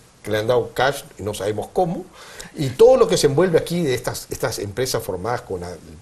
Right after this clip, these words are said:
el empleado de limpieza, el vigilante, y la señora que está un momento en la empresa, después la sacan, es, es una cosa extrañísima,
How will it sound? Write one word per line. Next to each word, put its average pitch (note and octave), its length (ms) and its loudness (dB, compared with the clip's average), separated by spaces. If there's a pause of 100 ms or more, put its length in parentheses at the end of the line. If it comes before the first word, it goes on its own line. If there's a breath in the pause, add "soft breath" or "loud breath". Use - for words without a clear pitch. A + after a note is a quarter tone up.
(280)
el E2 60 -14
empleado F#2+ 340 -2
de A2+ 80 4
limpieza, G2+ 560 -4
el F#2 60 -6
vigilante, F#2+ 720 -6 (360 loud breath)
y G2 100 -8
la F#2 120 -6
señora A2+ 380 2
que E2+ 60 -6
está B2 160 0
un B2+ 80 0
momento B2 480 2
en G#2 180 0
la F#2+ 80 -2
empresa, C3+ 320 -2
después A#2+ 240 -2
la F#2 80 -2
sacan, B2 420 -4 (680 loud breath)
es, - 300 -8
es - 180 -8
una D3 160 0
cosa D#3 200 -4
extrañísima, - 640 -6